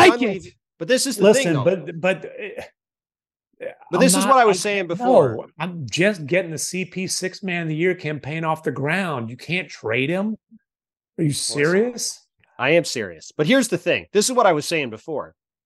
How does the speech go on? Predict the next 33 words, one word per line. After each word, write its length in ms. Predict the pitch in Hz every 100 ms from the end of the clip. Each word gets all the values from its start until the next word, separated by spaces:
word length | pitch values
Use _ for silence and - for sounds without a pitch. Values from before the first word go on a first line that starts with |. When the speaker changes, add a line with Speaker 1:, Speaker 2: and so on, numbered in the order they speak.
| _
Speaker 2:
Like, 200 | 160 151 _
you're 200 | 190 254
right, 260 | 214 214 -
Brian. 400 | 123 120 123 131
The 80 | -
teams 260 | 233 269 208
that 80 |
were 80 | 170
interested 540 | 180 170 - 143 127 -
in 120 | 131
Damian 340 | 143 143 131
Lillard 340 | 131 135 101 107
will 80 | 143
be 80 |
interested 400 | 147 170 - 139
in 80 | 107
Jrue 160 | 98 117
Holiday. 420 | 135 113 82 80 _ _ _ _
The 80 | 139
thing 180 | 285
about 180 | 277 214
Jrue 140 | 202 160
Holiday 360 | 175 185 196
is 180 | 190 - _
far 400 | _ 196 226 226
more 260 | 185 190
teams 360 | 160 185 170 127
will 60 | 127
be 100 | 131
interested 360 | 151 - 123
in 60 | 104
Jrue 180 | 120 117
Holiday 400 | 113 92 82